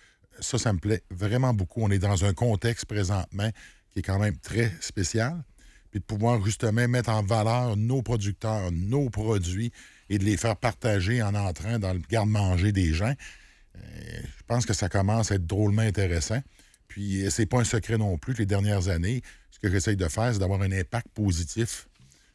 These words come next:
euh, dans la communauté, euh, pour ne pas dire dans la société, que ce soit au niveau de la maladie mentale, que ce soit au niveau,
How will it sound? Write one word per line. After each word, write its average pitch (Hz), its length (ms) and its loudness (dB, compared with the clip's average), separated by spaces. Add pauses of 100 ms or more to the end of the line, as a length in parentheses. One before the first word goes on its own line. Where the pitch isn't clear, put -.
(100)
euh, 87 100 -4
dans 80 160 -2
la 98 80 0
communauté, 95 580 0 (480)
euh, - 40 -20 (320)
pour 87 100 -12
ne 90 60 -4
pas 92 100 -2
dire 98 140 0
dans 98 160 2
la 95 60 2
société, 104 580 -2 (420)
que 92 60 -6
ce 101 100 -2
soit 107 160 0
au 101 40 2
niveau 92 200 2
de 98 60 0
la 95 60 4
maladie 92 400 0
mentale, 101 540 0
que - 100 -8
ce 87 140 -8
soit 98 180 -4
au 95 40 2
niveau, 90 340 0